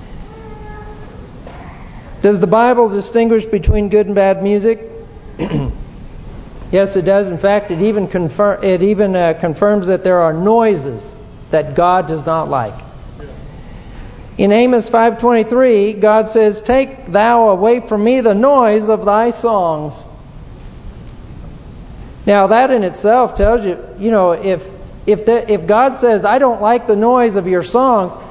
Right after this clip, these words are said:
that tells you right there, there are songs that God doesn't approve of. If there are sounds that God does not approve of, then there is moral-, there must be morality in sound. Now, you might say, "Well, this is dealing with the heart, the motivation, the hypocrisy."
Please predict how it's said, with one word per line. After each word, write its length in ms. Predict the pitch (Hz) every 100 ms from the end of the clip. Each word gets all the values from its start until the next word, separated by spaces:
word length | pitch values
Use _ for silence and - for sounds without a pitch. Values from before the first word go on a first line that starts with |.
| - -
that 160 | 254
tells 220 | 269 262 208
you 80 |
right 240 | 208 220 214
there, 220 | 233 247
there 180 | 190 240
are 160 | 240 180
songs 340 | 208 208 202
that 140 | 208
God 180 | 185 202
doesn't 240 | 208 220 233
approve 360 | 220 330 330
of. 280 | 139 104 - - - - - - - - - - - - - - - - - - - - - - - -
If 120 | 208
there 180 | 240 277
are 200 | 262 226
sounds 360 | - 247 262 226
that 140 | 208
God 240 | 220 240
does 140 | 214 208
not 220 | 226 233
approve 400 | 202 269 302 226
of, 340 | 196 226 226
then 420 | 220 220 208 208 208
there 360 | 226 254 302
is 100 | 220
moral-, 480 | 190 208 196 190 190
there 80 | 233
must 300 | 277 294 294
be 100 | 240
morality 600 | 226 233 240 262 233 220
in 100 | 240
sound. 540 | - 269 359 294 113 - - - - - - - - - - - - - - -
Now, 120 | 254
you 140 | 254
might 240 | 269 262 247
say, 180 | 262
"Well, 180 | 240 226
this 220 | 214 302
is 100 | 277
dealing 360 | 180 233 233 226
with 160 | 226 226
the 140 | 214
heart, 600 | - - - 233 196 -
the 60 | 226
motivation, 680 | 240 233 220 233 240 -
the 140 | 190 185
hypocrisy." 840 | - - 226 247 208 175 160 123